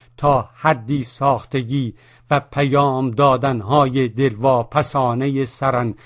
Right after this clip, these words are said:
برای سلامتی مردم دقیقاً همین توجیه را به خورد مردم داده اند و همه بار مسئولیت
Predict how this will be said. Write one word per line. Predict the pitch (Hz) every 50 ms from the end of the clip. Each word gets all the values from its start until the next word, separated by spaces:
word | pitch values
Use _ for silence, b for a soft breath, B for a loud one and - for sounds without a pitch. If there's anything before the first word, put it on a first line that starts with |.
| B B B B B B
برای | - 139 131 139 143 139 127 120 127 131
سلامتی | 120 - - 135 139 135 127 123 120 113 120 120 123 120 - - 151 160 143
مردم | 123 123 131 127 117 110 107 117 113 104 95 87 b b b b b b _
دقیقاً | - 147 139 113 123 135 135 135 127 123 120 147 143 135 123 113 101 b b b b b
همین | _ - 165 170 151 139 139 135 113 -
توجیه | - - 147 143 131 123 107 101 123 135 131 120 110 92 98
را | 110 123 123 113 101 - b b b b b b b
به | - 143 120
خورد | - - - 143 143 123 107 117
مردم | 127 123 113 117 117 110 95 104 117 117 110
داده | 101 98 127 113 104 110 107 113 113
اند | 107 101 98 95 95 98 92 101 104 b b b b b b -
و | 156 131 117 - _
همه | - 160 156 143 143 165 170 151 139 147 139
بار | 104 95 123 147 151 143 139 139 131
مسئولیت | 131 135 135 127 - - 185 175 143 131 131 123 113 135 160 147 - - 151 143 123